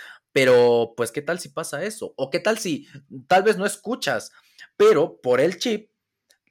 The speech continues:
la computadora es capaz de hablarte a ti, o tú eres capaz de hablarle a la computadora, la computadora lo replica y todos ya te podemos oír? O sea, eso está interesante y eso, y eso,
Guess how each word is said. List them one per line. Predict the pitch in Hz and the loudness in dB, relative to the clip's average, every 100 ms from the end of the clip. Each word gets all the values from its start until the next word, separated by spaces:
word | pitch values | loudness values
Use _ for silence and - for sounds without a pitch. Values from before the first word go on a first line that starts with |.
| _ - | _ -6
la | 139 127 | -4 -4
computadora | 123 123 131 135 | -6 -6 -2 0
es | 156 | 0
capaz | - 143 - 143 139 | -2 -4 -2 -2 0
de | |
hablarte | 120 110 117 143 190 214 117 | -2 -2 0 2 2 0 -6
a | - | -6
ti, | 175 135 - | -12 -12 -10
o | 113 | -10
tú | - 170 240 | -6 0 0
eres | 220 - | 0 -4
capaz | 120 - 151 151 - - _ | -6 -2 -2 -4 -16 -20 _
de | 120 | -4
hablarle | 117 110 139 196 214 | -2 0 -2 0 0
a | |
la | 196 | -2
computadora, | 185 170 170 180 190 185 190 - | -6 -10 -4 -2 0 -2 -4 -8
la | 123 | -10
computadora | - 110 113 117 135 165 | -10 -14 -6 -2 2 4
lo | 156 | 4
replica | 160 165 202 185 160 - _ _ | 2 0 -2 -2 -4 -4 _ _
y | 120 _ _ | -20 _ _
todos | 143 156 147 | -4 -2 -2
ya | 131 - | -4 -8
te | |
podemos | - 104 107 110 110 | -14 -10 -10 -10 -14
oír? | 92 127 123 _ _ _ _ | -14 -12 -12 _ _ _ _
O | - | -16
sea, | 95 | -14
eso | 95 170 | -12 -10
está | 170 196 | -4 -4
interesante | 104 101 90 - 147 202 98 | -4 -10 -10 -10 -10 -10 -16
y | 92 | -16
eso, | 101 165 151 - | -14 -12 -12 -14
y | - 110 | -10 -6
eso, | 110 196 190 123 | -4 0 2 2